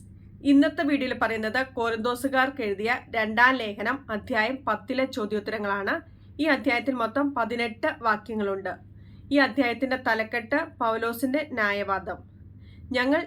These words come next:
ജീവിക്കുന്നത് ജഡത്തിലാണെങ്കിലും ജഡിക പോരാട്ടമല്ല ഞങ്ങൾ നടത്തുന്നത്" എന്നും "ഞങ്ങൾ അകലെയായിരിക്കുമ്പോൾ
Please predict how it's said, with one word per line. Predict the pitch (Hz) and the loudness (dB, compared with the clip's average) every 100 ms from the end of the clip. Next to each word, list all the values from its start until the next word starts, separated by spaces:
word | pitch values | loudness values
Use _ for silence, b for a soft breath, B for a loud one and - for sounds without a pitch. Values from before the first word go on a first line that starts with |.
| 240 | -4
ജീവിക്കുന്നത് | 220 254 254 269 294 277 277 302 302 - | -4 -2 0 0 2 4 4 4 -2 -4
ജഡത്തിലാണെങ്കിലും | 214 208 220 277 247 208 196 196 247 277 b - | -2 0 0 0 2 0 -2 -4 -4 -4 b -14
ജഡിക | 202 240 214 269 | -4 -2 0 0
പോരാട്ടമല്ല | 311 294 277 277 277 269 262 277 302 - | 2 4 4 4 2 0 2 2 0 -4
ഞങ്ങൾ | 220 220 233 220 | -4 -2 0 0
നടത്തുന്നത്" | 208 214 240 247 247 277 277 | 0 -2 -4 -2 0 -2 -2
എന്നും | 214 202 208 277 285 b b b - | -4 -4 -2 -4 -8 b b b -2
"ഞങ്ങൾ | 254 269 320 - - | 2 4 2 0 2
അകലെയായിരിക്കുമ്പോൾ | 240 240 285 311 262 233 254 247 269 | 2 4 4 6 4 2 -2 0 0